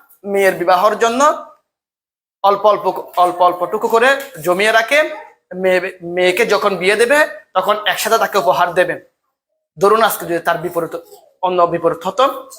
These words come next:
এ পাকা ঘরে না হয়ে পাশের ঘরে হতো, এর পাশের ঘরে একটি মধ্যবিত্ত পরিবারে হতো, তাহলে হয়তো ঘটনাটা আরো বহুদূর গড়াতো। হয়তো কান্নাকাটি রোল পড়তো,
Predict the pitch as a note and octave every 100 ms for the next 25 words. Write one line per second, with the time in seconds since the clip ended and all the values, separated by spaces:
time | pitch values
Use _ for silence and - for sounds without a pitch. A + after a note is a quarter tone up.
0 | - _ - _ - F3 F3+ F3+ F#3 G#3
1 | A3 G#3 A3 A3+ F#3+ A#3 A3 A3+ A3+ A3+
2 | C#4 C#4+ - - _ - A3+ G#3 G3 A3
3 | A3 A3+ A3 G3+ F#3 G#3+ A3+ A#3 G3+ F3+
4 | F3 F#3+ A3+ C#4+ - _ _ _ _ -
5 | D#3+ E3+ F#3 G3 A#3+ C#4 - - - -
6 | - - - _ F3 G#3 A3+ A3 C#4 D4+
7 | - - - - F3+ F#3 E3+ F3+ F#3 F3+
8 | E3 D#3 C#3 _ - - F#3+ G#3 F#3 F3
9 | E3 D#3+ D#3 E3+ G3+ G#3+ G#3+ C4+